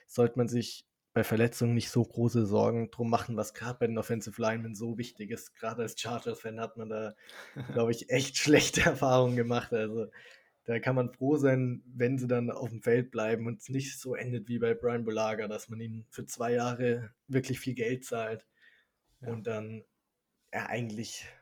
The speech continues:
Speaker 1: naja, hat eigentlich gar nichts beigetragen, muss man ehrlich sagen, leider.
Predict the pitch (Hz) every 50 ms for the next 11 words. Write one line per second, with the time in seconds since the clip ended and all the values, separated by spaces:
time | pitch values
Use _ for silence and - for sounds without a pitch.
0 | _ _ _ - 120 113 113 107 101 98 98 98 101 - - 101 104 107 98 104
1 | - - 101 101 104 107 - - - 95 98 98 98 92 - 101 98 101 107 110
2 | 107 - 117 107 104 104 101 107 - - 110 107 107 104 107 107 104 104 107 110
3 | 110 -